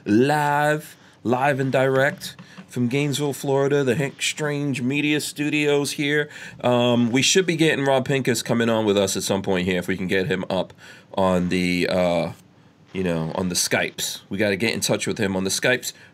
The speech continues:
Pincus, if you're out there and you could hear us, it's, uh, you know, well, I, I already sent you the info on what the Skype is. We don't want everyone dialing in right now.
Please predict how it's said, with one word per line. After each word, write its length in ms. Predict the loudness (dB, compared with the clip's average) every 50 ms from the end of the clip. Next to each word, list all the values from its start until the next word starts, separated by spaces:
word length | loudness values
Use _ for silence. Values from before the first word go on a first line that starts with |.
| _ _ _ _ _ _ -2
Pincus, 440 | -2 0 2 2 2 2 0 0 -2
if 120 | -2 -2 0
you're 140 | 0 2
out 200 | 2 2 2 2
there 180 | 0 2 2 2
and 120 | 2 0
you 60 | 0 0
could 140 | 0 0
hear 260 | 0 2 2 2 4 2
us, 380 | 2 2 0 -2 -4 -6 -10 -14 -20 -20 -20 -20 _ 0
it's, 400 | 2 4 4 2 0 -2 -2 0
uh, 380 | 2 4 4 4 4 4 2 0
you 120 | -2 -4 -4
know, 60 | -4 -6 -2
well, 220 | 0 2 2 2 2 2
I, 160 | 2 2 2
I 200 | 2 0 2 2
already 240 | 2 2 2 2 0
sent 300 | 0 0 -2 -2 -2 -2
you 80 | -2 -2
the 120 | -2 -2 -2 -2
info 280 | -4 -2 -2 -2 0 0
on 140 | -2 -2
what 180 | -2 -4 -4 -2
the 80 | -4 -4
Skype 380 | -4 -4 -4 -4 -4 -2 -2
is. 160 | -4 -4 -2
We 80 | -2 0
don't 160 | 0 0 0
want 120 | 0 0 0
everyone 380 | 0 0 0 0 -2 -2 -4
dialing 380 | -2 -2 -4 -4 -4 -6 -8 -8
in 160 | -8 -8 -8
right 180 | -8 -8 -8 -8
now. 220 | -8 -10 -10 -12